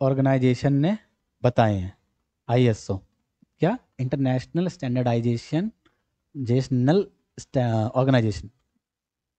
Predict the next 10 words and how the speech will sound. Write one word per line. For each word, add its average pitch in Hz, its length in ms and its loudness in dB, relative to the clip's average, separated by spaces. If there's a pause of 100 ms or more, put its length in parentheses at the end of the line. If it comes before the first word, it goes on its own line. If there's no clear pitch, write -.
(1080)
ठीक 143 120 2
है, 143 180 -2 (1080)
पहला, 131 240 4 (840)
इंटेग्रिटी। 143 580 0 (480)
इंटेग्रिटी 160 480 2
का 180 100 2
मतलब 175 300 0
क्या 147 120 2
होता 110 180 -2
है? 104 100 -6